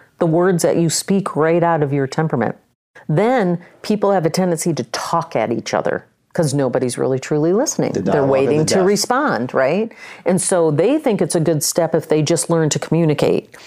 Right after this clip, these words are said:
Speaker 1: which is the exchange of thoughts and feelings and emotions. Where we're trying to get to, and you've mentioned it a couple times, is I would like you get to the art of communication. And that's when you consciously pick words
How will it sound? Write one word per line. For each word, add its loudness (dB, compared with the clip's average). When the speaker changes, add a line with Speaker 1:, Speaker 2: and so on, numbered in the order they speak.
Speaker 1:
which 2
is 0
the 2
exchange 0
of 2
thoughts -2
and 0
feelings 0
and 0
emotions. -2
Where 2
we're 2
trying -2
to 0
get 0
to, 2
and 0
you've 0
mentioned 2
it 2
a -8
couple -2
times, 0
is 0
I 2
would 0
like -4
you -4
get -4
to -8
the -4
art -2
of -8
communication. -8
And 0
that's 0
when -2
you -6
consciously -2
pick -6
words -2